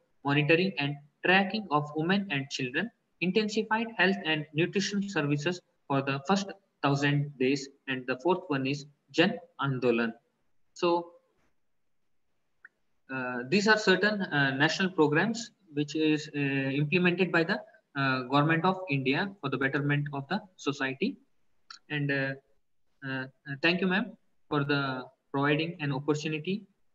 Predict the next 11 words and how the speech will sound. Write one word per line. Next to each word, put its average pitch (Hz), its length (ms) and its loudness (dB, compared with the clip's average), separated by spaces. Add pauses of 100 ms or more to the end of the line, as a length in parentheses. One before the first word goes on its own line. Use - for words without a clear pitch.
(280)
to 147 80 -2
be 151 200 4
a 147 80 2
part 143 240 0
of, 139 140 -2 (100)
uh, 123 240 -2
Jivaka, 147 340 2 (160)
uh, 123 280 -2
twenty 135 240 0
twenty. 131 420 -4 (420)
Uh, 131 180 -8